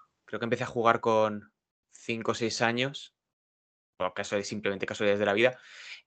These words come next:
Speaker 2: y me apuntaron a una escuela aquí en Zaragoza con, eh, donde conocí a,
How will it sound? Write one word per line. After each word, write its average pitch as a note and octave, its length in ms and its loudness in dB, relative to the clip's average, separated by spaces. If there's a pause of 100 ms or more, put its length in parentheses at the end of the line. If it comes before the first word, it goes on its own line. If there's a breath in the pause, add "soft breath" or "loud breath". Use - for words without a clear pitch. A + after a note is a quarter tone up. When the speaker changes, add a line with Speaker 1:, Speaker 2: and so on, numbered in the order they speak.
Speaker 2:
y B2 480 8
me A#2 80 6
apuntaron A#2 400 4
a A#2 40 6
una A#2+ 120 4
escuela A#2 920 4
aquí A#2 280 -2
en A2+ 80 -6
Zaragoza A#2 500 0
con, G#2+ 720 -8 (480)
eh, G#2+ 140 -4
donde G#2+ 180 -4
conocí G#2+ 260 -4
a, G#2 560 4